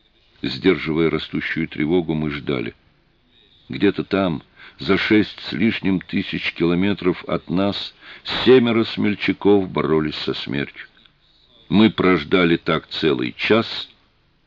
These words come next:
и лишь тогда динамик снова заговорил. Посадка удалась. Самолет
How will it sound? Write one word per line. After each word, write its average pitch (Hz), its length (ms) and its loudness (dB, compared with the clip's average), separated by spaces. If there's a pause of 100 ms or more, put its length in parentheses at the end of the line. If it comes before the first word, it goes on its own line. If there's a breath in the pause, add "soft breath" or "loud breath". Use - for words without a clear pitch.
(220)
и 73 100 0
лишь 73 340 -2
тогда 87 580 -2 (840)
динамик 71 580 -4
снова 76 540 -6
заговорил. 60 720 -8 (1200)
Посадка 107 520 -2
удалась. 104 800 2 (280)
Самолет 98 840 2